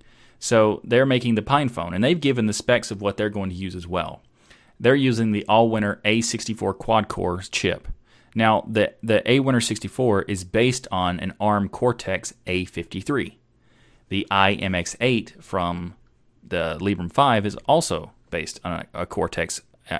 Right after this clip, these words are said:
uh, A fifty-three. So it's a very similar, I mean, I c-, can't really get, I couldn't find specs and, like, performance between the two,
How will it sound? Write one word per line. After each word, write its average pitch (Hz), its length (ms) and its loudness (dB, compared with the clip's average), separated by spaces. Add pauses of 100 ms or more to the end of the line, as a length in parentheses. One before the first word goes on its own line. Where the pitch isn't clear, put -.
uh, 87 180 -4 (120)
A 85 200 0
fifty-three. - 580 -14 (880)
So 113 600 6 (600)
it's 117 200 2
a 120 40 -2
very 151 200 8
similar, 98 580 0 (460)
I 107 40 -2
mean, 120 180 4
I 113 120 0
c-, 113 140 -10
can't 143 180 2
really 120 120 2
get, 110 220 -2
I 107 120 4
couldn't 226 220 2
find 104 300 0
specs - 440 -2
and, 101 80 -4
like, 87 220 -4
performance 95 480 -4
between 107 360 -4
the 110 60 -4
two, 120 400 -4